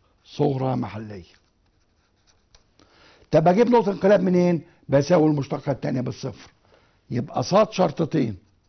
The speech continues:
بتساوي صفر عندما ستة س ناقص اتناشر بتساوي صفر، يبقى س بتساوي اتنين، يبقى س بتساوي اتنين نقطة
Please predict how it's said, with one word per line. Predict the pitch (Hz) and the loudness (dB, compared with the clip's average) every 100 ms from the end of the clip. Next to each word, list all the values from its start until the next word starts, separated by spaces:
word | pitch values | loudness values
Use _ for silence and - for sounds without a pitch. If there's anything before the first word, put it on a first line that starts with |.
| _ _ _ | _ _ _
بتساوي | - - 151 | -12 -4 -4
صفر | 135 214 233 - _ _ _ _ | 0 0 -2 -10 _ _ _ _
عندما | 113 117 110 139 185 220 - _ _ _ _ _ | -6 -6 -2 0 0 0 -4 _ _ _ _ _
ستة | - 170 165 156 | -2 -2 -2 -4
س | - 170 | -2 -2
ناقص | 147 143 120 139 | -2 -4 -6 -12
اتناشر | 131 156 151 135 | -10 -8 -8 -10
بتساوي | 117 147 | -12 -12
صفر، | - 202 220 - _ _ - | -8 -8 -8 -14 _ _ -10
يبقى | 135 127 | -8 -6
س | 123 | -6
بتساوي | 160 135 - 139 127 | -6 -6 -6 -6 -6
اتنين، | - 117 95 - _ _ _ _ - | -10 -12 -12 -18 _ _ _ _ -8
يبقى | 123 - 135 | -8 -6 -8
س | 156 | 0
بتساوي | 233 196 - 214 196 | 2 2 2 2 2
اتنين | 190 185 208 233 196 _ _ _ _ _ _ _ _ _ _ _ _ _ _ _ _ _ _ _ _ _ _ _ _ _ _ _ _ _ _ _ _ _ _ _ _ _ _ _ _ _ _ _ _ _ - | 0 -2 0 -2 -8 _ _ _ _ _ _ _ _ _ _ _ _ _ _ _ _ _ _ _ _ _ _ _ _ _ _ _ _ _ _ _ _ _ _ _ _ _ _ _ _ _ _ _ _ _ -6
نقطة | 113 196 - 185 190 | -4 -2 -2 -2 -4